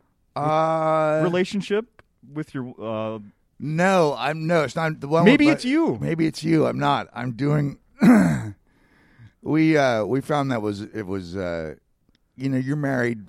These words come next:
Speaker 1: You don't need that extra pressure of a podcast.
Speaker 2: Interesting.
Speaker 1: Yeah, we
Speaker 2: It's,
Speaker 1: just
Speaker 2: I ju-, okay, so I, li-, I gotta hop in. I listened back to, uh, that episode from two thousand eighteen and us discussing that,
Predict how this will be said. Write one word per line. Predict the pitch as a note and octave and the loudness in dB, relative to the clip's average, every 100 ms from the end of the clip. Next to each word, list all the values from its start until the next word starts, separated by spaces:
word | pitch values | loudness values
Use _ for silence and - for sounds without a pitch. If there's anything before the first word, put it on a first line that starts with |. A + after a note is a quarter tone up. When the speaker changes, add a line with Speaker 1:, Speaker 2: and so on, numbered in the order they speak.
| - | -14
Speaker 1:
You | A#2+ | -10
don't | A#2+ A2 | -6 -6
need | G#2 F#2+ | -8 -8
that | F#2 | -10
extra | D#2 - C#2+ | -10 -18 -20
pressure | - - - _ _ _ _ _ _ _ _ - | -18 -18 -20 _ _ _ _ _ _ _ _ -14
of | G#2 | -12
a | F2 | -10
podcast. | A2 F#2 - - - - - _ _ _ - | -10 -12 -14 -20 -20 -20 -20 _ _ _ -8
Speaker 2:
Interesting. | C4 - A#3 C#3 - G2+ G#2+ | -8 -4 -2 -2 -4 -12 -8
Speaker 1:
Yeah, | A2 G2+ | -4 -2
we | G2 A2+ | 0 -2
Speaker 2:
It's, | A2 | -2
Speaker 1:
just | F#2+ A2+ G#2+ - | -8 -12 -12 -4
Speaker 2:
I | E3+ | -2
ju-, | G#3 - | -2 -4
okay, | F3 E3+ D#3+ | -6 -6 -8
so | E3 | -8
I, | D3+ | -8
li-, | E3+ | -8
I | C#3+ | -8
gotta | F3 C#3+ | -8 -6
hop | D3 | -6
in. | D#3+ | -6
I | A#2 D#3 | -6 -6
listened | E3+ - C3 | -6 -8 -8
back | B2+ B2 G#2+ - _ _ _ _ | -6 -6 -8 -16 _ _ _ _
to, | - B2+ A#2 A2 G#2+ A2 | -12 -10 -8 -10 -12 -12
uh, | G2+ G2 F#2+ F#2 E2+ F2+ - | -12 -12 -12 -14 -16 -18 -12
that | A2+ G#2 | -10 -10
episode | A#2 B2+ F#2 F2+ | -12 -12 -16 -16
from | G2+ | -18
two | A#2 A2 | -16 -14
thousand | G2+ F#2 F2 | -14 -14 -16
eighteen | G#2 A2 G2 | -16 -14 -12
and | G#2 | -14
us | G#2 | -14
discussing | G#2 - B2 - G2+ | -20 -18 -16 -14 -16
that, | E2+ | -16